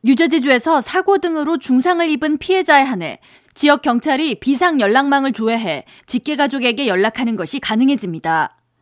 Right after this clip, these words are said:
필 머피 뉴저지 주지사는 일일 일명 사라의 법이라고 불리는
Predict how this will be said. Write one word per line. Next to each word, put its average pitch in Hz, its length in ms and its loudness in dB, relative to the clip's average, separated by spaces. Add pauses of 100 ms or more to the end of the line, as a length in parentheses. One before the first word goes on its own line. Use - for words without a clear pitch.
(320)
필 381 200 0
머피 359 400 2
뉴저지 254 420 0
주지사는 262 560 -4
일일 226 460 -4
일명 269 440 0
사라의 320 480 0
법이라고 254 500 0
불리는 226 540 -2